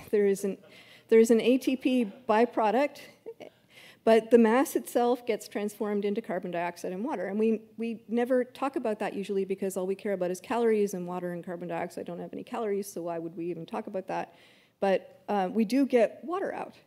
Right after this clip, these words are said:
and that's pretty significant. If you're eating or losing from your body, say, two hundred grams of fat a day, which is quite plausible in a ketogenic or fasting, um,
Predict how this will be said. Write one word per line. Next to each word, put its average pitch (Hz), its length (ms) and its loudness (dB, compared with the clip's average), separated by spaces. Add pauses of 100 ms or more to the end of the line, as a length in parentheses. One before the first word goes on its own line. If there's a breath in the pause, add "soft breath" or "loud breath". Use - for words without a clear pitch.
(200)
and 208 280 -2
that's 208 140 -6
pretty 254 200 -2
significant. 247 560 0
If - 180 -6
you're 220 260 4 (420 loud breath)
eating 285 440 2
or 214 220 0
losing 262 320 0
from 240 160 0
your 208 80 2
body, 196 420 -2
say, 190 300 -4
two 214 180 -4
hundred 208 220 0
grams 190 300 -2
of 180 80 -4
fat 180 240 -4
a 170 40 -2
day, 226 220 4
which 220 220 -2
is 185 100 -4
quite - 400 -6
plausible 185 500 0
in 170 80 -4
a 170 40 -6
ketogenic 170 600 -4
or - 100 -4
fasting, 180 500 -6 (420 soft breath)
um, 175 260 -4